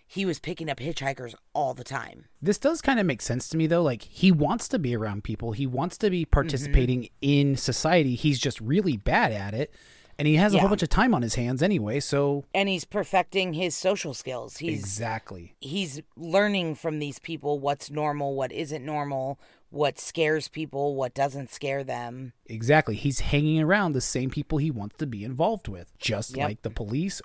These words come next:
Speaker 2: or the people out of Tescadero. By nineteen seventy-two, though, his parole psychiatrist recommended expunging his juvenile record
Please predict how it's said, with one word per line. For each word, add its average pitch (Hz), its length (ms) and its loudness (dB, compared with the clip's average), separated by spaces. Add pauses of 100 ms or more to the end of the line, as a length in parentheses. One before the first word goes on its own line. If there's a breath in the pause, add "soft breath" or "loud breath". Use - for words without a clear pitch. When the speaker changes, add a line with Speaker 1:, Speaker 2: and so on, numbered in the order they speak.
Speaker 2:
or 127 160 0
the 131 80 -4
people 135 240 -2
out 113 80 -2
of 113 80 -8
Tescadero. 104 560 -8 (100)
By 175 140 4
nineteen 208 380 0
seventy-two, 190 540 -2
though, 135 360 0
his 151 380 -2 (280)
parole 170 300 6
psychiatrist 127 720 0
recommended 143 480 0
expunging 147 640 -2
his 123 220 -2
juvenile 131 400 0
record 147 420 -6